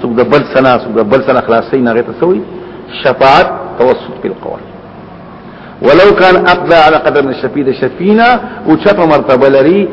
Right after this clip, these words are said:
منفعت د منافع دنیا یا د آخرت نه، د مصیبت نه خلاصوي نو۔ شفع جوړ ته وایي، جوړول ته وایي، ضم ته وایي۔ نو شفیع ولګي، ځان د هغې بل څه سره ضم کي، خپل میل کړو یا ځان ضم کوي د بل سره۔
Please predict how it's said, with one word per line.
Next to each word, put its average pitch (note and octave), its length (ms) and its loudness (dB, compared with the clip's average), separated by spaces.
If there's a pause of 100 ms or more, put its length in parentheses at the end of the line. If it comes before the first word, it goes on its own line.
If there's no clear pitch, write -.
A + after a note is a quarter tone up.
(160)
منفعت C#3+ 560 0
د D3+ 40 2
منافع C3+ 400 2 (180)
دنیا C#3+ 240 0
یا D3 240 2
د A#2+ 80 2
آخرت A#2 440 0
نه، G#2 120 -6 (400)
د F3 40 4
مصیبت G#3+ 520 2
نه F#3 160 2
خلاصوي D3 580 2
نو۔ A3+ 120 -6 (640)
شفع F#3+ 280 2
جوړ D3 300 2 (100)
ته A#2 60 2
وایي، A2+ 300 2
جوړول C#3+ 440 4
ته - 80 -4
وایي، B2 120 2
ضم A#2+ 240 0 (120)
ته A#2 60 2
وایي۔ A2+ 200 0 (300)
نو F#3 100 4
شفیع A3 380 2
ولګي، C4 460 2 (300)
ځان G#3+ 220 4
د G3 60 0
هغې F#3 260 2
بل F#3+ 200 2
څه G3+ 200 -2
سره F3+ 140 2
ضم D#3 380 0 (160)
کي، A#2 100 -6 (1200)
خپل F3+ 280 0
میل F3+ 260 4
کړو F#3 220 2
یا C3+ 100 4
ځان D3+ 380 0
ضم B2+ 140 -2
کوي A#2+ 200 -2
د A2 140 -4
بل G2+ 80 -6 (120)
سره۔ - 180 -10